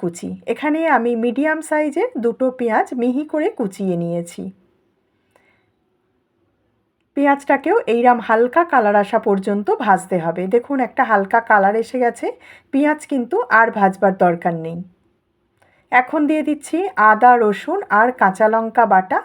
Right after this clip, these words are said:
দু চামচ দিলাম। আদা রসুন কাঁচা লঙ্কা বাটা দিয়ে মশলাকে আবার ভালো করে কষিয়ে নিতে হবে। আদা রসুন কাঁচা লঙ্কার গন্ধ চলে যাওয়া পর্যন্ত, কাঁচা গন্ধ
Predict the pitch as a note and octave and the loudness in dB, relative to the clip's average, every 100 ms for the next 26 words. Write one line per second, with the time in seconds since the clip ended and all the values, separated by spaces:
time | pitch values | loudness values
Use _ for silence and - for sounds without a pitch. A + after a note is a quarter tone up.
0 | C#4+ B3+ B3 C4+ B3+ C4+ - C4+ C4 F#4 | -4 -6 -4 -2 -2 -4 -6 -2 0 0
1 | - _ _ _ _ _ _ _ _ _ | -4 _ _ _ _ _ _ _ _ _
2 | _ _ - A#3 A#3+ D#4+ D#4+ D#4 D#4 D4+ | _ _ -2 2 4 4 2 -2 -4 2
3 | C4 C4 C4 B3+ B3 C4 G#3+ A#3+ A#3 A3+ | 2 4 2 2 4 4 4 2 0 0
4 | C#4 G4+ B3 G#3+ - A#3+ A#3+ F4 A4 - | 0 2 2 2 2 0 2 -4 0 2
5 | G#3+ B3 D#4 A#3 A#3 G#3+ A3+ F4 - G#3+ | 4 4 2 0 0 2 0 0 2 0
6 | - A3+ F#3 F#3 F#3 F3 E3+ F3+ F3+ _ | 0 -4 -2 -2 -2 -2 -2 -6 -14 _
7 | _ _ _ _ _ _ _ - _ _ | _ _ _ _ _ _ _ -20 _ _
8 | _ _ _ _ _ _ _ _ _ _ | _ _ _ _ _ _ _ _ _ _
9 | _ _ _ _ _ _ _ _ _ _ | _ _ _ _ _ _ _ _ _ _
10 | _ A#3 B3 D#4+ D#4+ D4+ E4 D#4 D4+ B3 | _ 2 4 2 0 -2 -4 -2 0 2
11 | C#4 C4+ C4 B3+ C#4+ G4 A3 G#3+ A3 B3+ | 2 2 2 2 2 4 2 2 0 -2
12 | C4 A#3 A#3+ B3 B3+ B3+ B3 F#3+ B3 G#3+ | 0 0 2 4 4 2 -2 -2 -4 -2
13 | E4 - A#3+ A3+ C4 B3 A#3 | -2 2 0 2 2 2 2